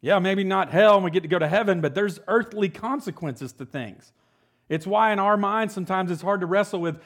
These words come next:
God seeing sin, just generally speaking, for the most part. Um, I know he puts some emphasis on some different things, but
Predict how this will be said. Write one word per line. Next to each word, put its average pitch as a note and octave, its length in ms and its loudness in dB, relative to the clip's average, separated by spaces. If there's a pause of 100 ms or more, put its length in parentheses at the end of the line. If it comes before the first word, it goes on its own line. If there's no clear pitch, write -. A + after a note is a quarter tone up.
(220)
God F3 340 4
seeing F#3 340 -2
sin, F#3+ 500 2
just D3+ 260 -6
generally E3+ 540 0
speaking, E3 460 -4
for D3+ 120 -6
the C#3+ 60 -4
most D3+ 240 -4
part. F#3+ 300 -4 (280)
Um, C#3+ 220 -4
I C#3+ 60 -4
know D3+ 180 -2
he D#3 140 0
puts D#3+ 380 -6
some D3 160 -6
emphasis D#3 460 -6
on D3 140 -6
some C#3+ 140 -8
different C#3+ 300 -6
things, F3+ 300 -4
but C3+ 300 -4